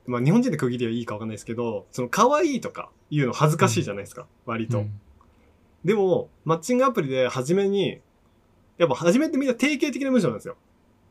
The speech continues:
Speaker 2: うんうん。
Speaker 1: あの、趣味が合いそうでとか。
Speaker 2: うんうん。
Speaker 1: でもなんか、笑顔が素敵ですねとか入ってると、やっぱすごい印象に残りますみたいなのは、アドバイスとしてすごい、
Speaker 2: うーん。
Speaker 1: あー、やっぱそういうのを言う人が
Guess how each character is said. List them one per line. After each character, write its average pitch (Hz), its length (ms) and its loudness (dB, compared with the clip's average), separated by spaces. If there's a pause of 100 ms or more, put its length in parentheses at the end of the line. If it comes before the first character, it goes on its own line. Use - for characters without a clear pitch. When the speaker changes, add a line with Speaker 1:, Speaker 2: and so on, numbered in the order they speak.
Speaker 2:
う 139 60 0
ん - 20 2
う - 40 0
ん。 110 180 -6
Speaker 1:
あ 131 120 4
の、 123 120 0
趣 117 500 2
味 143 140 4
が 107 180 -4
合 110 80 -4
い 120 80 0
そ 117 240 -2
う - 20 -8
で 107 160 -10
と - 120 -16
か。 - 160 -16 (340)
Speaker 2:
う 123 60 -2
ん 113 180 -6
う 123 80 -4
ん。 107 160 -6 (140)
Speaker 1:
で 202 100 2
も 220 80 2
な 226 80 2
ん 185 60 -2
か、 135 280 -4 (140)
笑 254 140 4
顔 254 180 10
が 135 140 0
素 - 100 -14
敵 160 160 0
で 170 140 6
す 156 100 -4
ね 131 100 0
と 123 100 -8
か - 80 -10
入 120 120 -2
っ - 40 -6
て - 180 -6
る 113 100 -6
と、 117 240 -4
や 131 60 0
っ - 20 -8
ぱ - 80 -4
す 156 120 -4
ご 156 120 6
い 143 40 2
印 147 100 4
象 151 160 2
に 139 40 0
残 139 200 0
り 147 80 4
ま 156 100 4
す 131 120 -4
み 117 60 -2
た 110 120 -8
い - 20 -8
な 101 100 -10
の 101 120 -10
は、 101 260 -8 (240)
ア 143 140 2
ド 131 80 0
バ 117 80 2
イ - 40 -6
ス - 40 -14
と 117 100 0
し 123 100 -2
て 127 60 -4
す 123 100 -2
ご 120 200 0
い、 131 80 -4
Speaker 2:
う - 20 -4
ー - 20 -4
ん。 127 200 -8 (340)
Speaker 1:
あ 120 440 0
ー、 - 20 2
や 127 60 4
っ 120 40 0
ぱ 131 100 -6
そ 180 220 6
う 196 60 8
い 202 60 4
う 180 60 6
の 127 80 4
を - 40 0
言 131 260 0
う 151 60 2
人 151 180 -2
が 104 320 -4